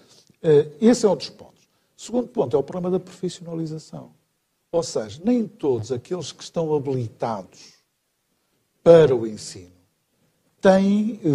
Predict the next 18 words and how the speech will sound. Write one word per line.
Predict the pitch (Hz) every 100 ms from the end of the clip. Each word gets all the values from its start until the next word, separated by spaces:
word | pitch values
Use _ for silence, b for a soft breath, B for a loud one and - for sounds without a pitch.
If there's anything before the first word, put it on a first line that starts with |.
| 117
reúnem | 131 143 160 165 180 180
os | 147
requisitos | 139 151 156 - 143 196 175 -
e | -
as | 107 -
qualidades | 113 131 143 160 180 -
que | -
nós | 175 165
entendemos | 175 190 196 196 -
que | -
sejam | 120 139
necessários | 143 - 90 185 -
para | _ 196 196
ensinar. | 202 - 247 247 202 b b -
E |
isso, | 370 - - 220
isso | 190 - 151
vê-se, | 185 - -